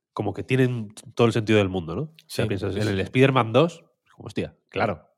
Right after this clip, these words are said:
Speaker 1: ¿no? Es, eh, claro que es un logro, ¿no? En animación. El Final Fantasy dieciséis, claro que es un logro, ¿no? El Hi-Fi Rush, joder, claro que es un logro, ¿no? Hasta el Mortal Kombat uno, que es un juego que ya lo comentamos por aquí, a mí no me gusta particularmente, cuando lo ves en el marco del logro,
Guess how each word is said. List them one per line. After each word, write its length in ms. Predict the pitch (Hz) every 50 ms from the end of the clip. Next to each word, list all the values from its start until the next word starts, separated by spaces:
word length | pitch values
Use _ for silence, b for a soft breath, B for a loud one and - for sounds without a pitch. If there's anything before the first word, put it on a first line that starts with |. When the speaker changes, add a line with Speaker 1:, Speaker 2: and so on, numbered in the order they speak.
| _ -
Speaker 1:
¿no? 220 | 98 147 156 156
Es, 160 | _ - - 87
eh, 240 | 78 85 82 82 _
claro 220 | - 107 107 104
que 60 | 95
es 60 | 90 101
un 140 | 95 95
logro, 260 | 95 104 127 123 95 85
¿no? 140 | 98 131
En 80 | 131 107
animación. 460 | 92 92 90 87 82 - 110 131 131
El 80 | 101 90
Final 180 | - 107 107
Fantasy 240 | 104 120 110 104 110
dieciséis, 640 | 107 101 101 92 98 87 - 107 120 143 156 - - B B B B B B B B B B B B _ _ -
claro 260 | - 104 113 - 104
que 40 | 98
es 80 | 85
un 140 | 95 92 90
logro, 320 | 90 90 87 85 80 - -
¿no? 160 | 87 127 131
El 60 | 113
Hi-Fi 360 | - 117 120 117 - 127 120
Rush, 300 | 120 - 123 151 180 - - - _ _ _ _
joder, 220 | - 104 120 120 -
claro 200 | 117 117 117 120
que 40 |
es 80 | 110 -
un 140 | 95 87 87
logro, 220 | 123 120 - 87
¿no? 180 | 92 127 151 B B B B B B
Hasta 180 | B 113 - 123
el 60 | 107
Mortal 280 | 107 123 139 151 151 156
Kombat 340 | 156 143 131 123 107 - - -
uno, 400 | 117 117 131 160 185 196 - _ _ _ _ _ _ _ _ _ _ _ _ _ _ _ _ _
que 60 | -
es 80 | 85 85
un 80 | 82 -
juego 260 | - 92 90 85 76
que 100 | 82 78
ya 140 | 78 80 87
lo 180 | 87 85 82 -
comentamos 420 | 92 85 82 78 - 82 78 -
por 100 | 95 87
aquí, 160 | 82 - 101
a 60 | 95
mí 80 | 90 92
no 100 | 90 90
me 80 | 87 82
gusta 320 | 87 95 92 - 101 92
particularmente, 800 | - - - 95 95 95 95 95 95 104 104 101 123 139 156 - B B B B B B B B B B _ _
cuando 300 | - 110 107 107 101 98
lo 80 | 92 92
ves 160 | 107 117 -
en 80 | 135
el 120 | 131 120 110
marco 320 | 117 120 120 - - 107
del 260 | 107 107 104 101 98
logro, 640 | 101 117 123 113 120 113 107 101 95 110 - _